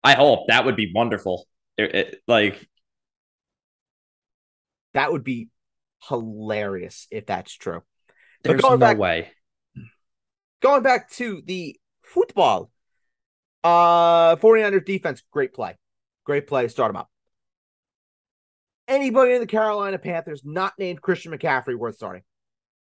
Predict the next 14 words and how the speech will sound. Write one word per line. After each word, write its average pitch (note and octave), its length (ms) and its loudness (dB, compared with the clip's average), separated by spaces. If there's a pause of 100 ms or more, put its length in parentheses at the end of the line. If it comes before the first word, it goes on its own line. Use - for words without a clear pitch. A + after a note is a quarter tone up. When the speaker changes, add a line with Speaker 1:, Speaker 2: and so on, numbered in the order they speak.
(1400)
Speaker 1:
I, F#3+ 360 -2 (160)
I F3+ 100 -4
might G#3 220 -2
wanna E3+ 160 2
play B2+ 240 0
D A2 160 -4
J G#2 160 -2
Moore F#2 240 -4
this F2 200 -12
week. E2 320 -8 (1800)
Maybe. A2+ 640 -2 (1300)
Speaker 2:
Ay, A2 340 -6
ay, F2 240 -16
ay. F2+ 200 -12